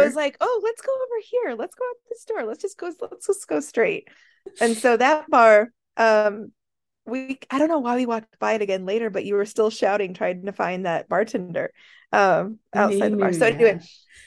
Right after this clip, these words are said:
Speaker 1: it was really, it was really entertaining. So we got, we went back to the, the original bar and found the Zaddy, and he gave us a nice shot. And then,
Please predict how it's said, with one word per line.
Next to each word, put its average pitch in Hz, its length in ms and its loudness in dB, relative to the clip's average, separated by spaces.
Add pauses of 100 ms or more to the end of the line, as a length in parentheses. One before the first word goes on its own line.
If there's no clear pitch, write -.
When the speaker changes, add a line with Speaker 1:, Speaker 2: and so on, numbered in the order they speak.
Speaker 1:
it 240 80 6
was 220 280 2
really, 220 380 2
it 208 80 -2
was 208 220 -4
really 190 280 -6
entertaining. 175 500 -8
So 240 120 2
we 254 100 4
got, 285 160 4
we 311 100 4
went 339 180 0
back 285 180 0
to 214 100 -6
the, 180 360 0
the 180 240 -2 (500)
original 202 340 0
bar 180 160 -2
and 180 160 -8
found 180 180 -4
the 185 40 -6
Zaddy, 170 340 -2
and 175 80 -6
he 180 100 -8
gave 170 160 -4
us 160 200 -8
a - 60 -6
nice 120 240 -6
shot. 127 340 -2
And - 160 -6
then, - 280 -8